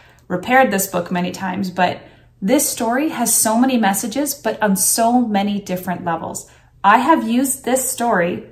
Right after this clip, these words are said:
with my pre-kindergarten students, and they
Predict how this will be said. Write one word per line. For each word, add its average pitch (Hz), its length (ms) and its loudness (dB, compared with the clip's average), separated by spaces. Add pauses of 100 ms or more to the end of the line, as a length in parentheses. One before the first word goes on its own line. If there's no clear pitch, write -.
(140)
with 220 300 4
my 180 340 0 (100)
pre-kindergarten 220 1500 -2
students, 175 640 -6
and 190 220 2
they 214 460 -2